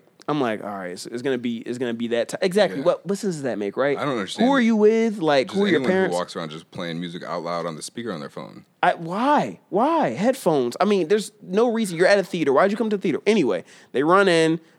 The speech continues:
Speaker 1: Why are you running in the theater? Um, playing the music. Turn the music off, sit down, watching the trailers. Um,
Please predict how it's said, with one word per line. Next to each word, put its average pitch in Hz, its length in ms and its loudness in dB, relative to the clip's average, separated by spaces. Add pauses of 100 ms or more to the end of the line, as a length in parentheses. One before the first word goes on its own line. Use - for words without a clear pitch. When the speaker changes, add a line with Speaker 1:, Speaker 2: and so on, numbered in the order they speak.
Speaker 1:
Why 139 160 4
are 175 80 8
you 185 140 2
running 147 340 2
in 139 80 2
the 131 100 0
theater? 131 520 0 (420)
Um, 107 640 -4
playing 180 220 0
the 175 60 2
music. 120 340 -2 (800)
Turn 175 140 2
the 165 60 2
music 151 220 -2
off, 127 140 0
sit 135 140 -8
down, 113 280 -4 (460)
watching 151 420 2
the 139 60 -2
trailers. 120 580 0 (140)
Um, 101 640 -4